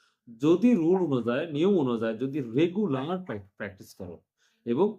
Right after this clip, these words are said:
আমি আবার বলছি বোর্ড ভিত্তিক প্রশ্নগুলা প্রতিদিন প্র্যাকটিস করো,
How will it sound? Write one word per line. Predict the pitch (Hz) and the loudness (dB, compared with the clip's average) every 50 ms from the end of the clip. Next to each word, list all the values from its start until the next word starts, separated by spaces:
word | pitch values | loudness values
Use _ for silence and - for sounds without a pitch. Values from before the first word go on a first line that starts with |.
| _ | _
আমি | - 110 117 | -6 -4 -2
আবার | 110 104 107 117 131 143 147 | -2 0 0 0 0 0 0
বলছি | 143 151 160 160 156 185 170 | -2 -4 -4 -6 -8 -10 -10
বোর্ড | 131 110 123 131 139 139 131 | -4 0 2 2 2 2 0
ভিত্তিক | 147 147 139 139 - _ _ - 147 147 147 143 139 - - _ _ | -2 -4 -6 -6 -14 _ _ -4 0 0 0 0 -2 -6 -14 _ _
প্রশ্নগুলা | - 131 131 - - 143 139 135 120 131 135 135 131 131 131 127 120 - _ | -6 -6 -6 -6 -4 -4 -2 -2 0 0 -2 -2 -2 -4 -6 -10 -12 -12 _
প্রতিদিন | - 180 185 185 185 - - 165 160 151 117 104 123 135 160 170 156 | -6 -6 -6 -6 -8 -12 -10 -8 -8 -6 -4 -2 -2 -2 -2 -4 -6
প্র্যাকটিস | - 127 110 98 92 - 104 92 | -6 -8 -8 -8 -8 -12 -14 -12
করো, | - - 90 85 85 82 | -10 -10 -8 -8 -8 -10